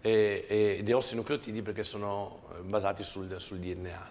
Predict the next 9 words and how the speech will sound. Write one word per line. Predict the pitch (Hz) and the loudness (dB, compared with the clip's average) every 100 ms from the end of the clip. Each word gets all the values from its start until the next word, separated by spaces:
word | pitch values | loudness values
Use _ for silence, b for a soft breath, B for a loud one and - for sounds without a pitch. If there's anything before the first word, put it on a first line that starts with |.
| - - - - B B B B | -18 -20 -20 -20 B B B B
Eh, | - 120 113 104 | 2 4 6 4
allora, | 117 123 | 4 2
la | |
prima | 120 175 | 2 0
generazione | 143 120 127 127 127 123 139 | 2 2 2 0 2 2 2
ha | 120 | 2
avuto | 120 120 - | 2 0 -6
questo | 113 - - | -12 -12 -8
ossigeno | 101 - 107 104 117 - | -6 -4 -4 -2 -2 -4